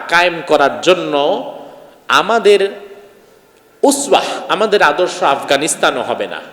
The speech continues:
শরিয়া কায়েমের জন্য আদর্শ হবে একমাত্র মুহাম্মদ সাল্লাল্লাহু, কারণ আফগানিস্তান কি আজ পর্যন্ত তারাও পরিপূর্ণ শরিয়া কায়েম করতে পারছে? আমাদের একজন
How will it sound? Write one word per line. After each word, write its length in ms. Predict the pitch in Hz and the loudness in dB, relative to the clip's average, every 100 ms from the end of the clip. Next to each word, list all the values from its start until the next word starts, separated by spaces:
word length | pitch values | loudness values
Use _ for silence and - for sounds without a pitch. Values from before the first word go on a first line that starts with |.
| - - - - - | -20 -20 -20 -20 -12
শরিয়া 640 | - - 202 285 285 240 147 - | -4 2 2 2 2 2 0 0
কায়েমের 480 | 202 208 196 185 156 | 2 2 0 -4 0
জন্য 300 | 170 165 160 | 0 2 2
আদর্শ 400 | 143 175 - 160 | 2 2 0 0
হবে 240 | 143 139 - | 0 0 0
একমাত্র 560 | 202 196 165 - 113 90 | -2 -2 -4 -2 -4 -4
মুহাম্মদ 420 | 143 - 156 117 98 - - - | -4 -4 -4 -6 -10 -14 -20 -14
সাল্লাল্লাহু, 600 | - 143 143 143 147 156 202 - - - - - - - - - - - | -2 2 2 4 4 4 -2 -6 -8 -8 -8 -8 -8 -10 -10 -12 -14 -6
কারণ 140 | 143 139 143 | -2 -2 0
আফগানিস্তান 760 | 151 - 160 170 180 - 165 - | -2 -2 -4 -4 -6 -6 -6 -8
কি 120 | 175 | -6
আজ 160 | 131 135 - | -4 -4 -2
পর্যন্ত 500 | 160 160 151 143 - | -2 0 2 2 2
তারাও 360 | 131 120 113 180 196 | 2 0 0 0 2
পরিপূর্ণ 400 | 208 202 202 190 | 2 2 0 -2
শরিয়া 320 | - 175 180 | -2 0 2
কায়েম 200 | 175 170 | 2 0
করতে 240 | 165 - | -2 0
পারছে? 280 | 165 156 - - - - - - - - - - | 0 0 -4 -14 -16 -18 -16 -14 -16 -16 -20 -10
আমাদের 360 | - 123 135 139 | -4 0 2 2
একজন 440 | 123 120 127 123 | 2 0 -2 -2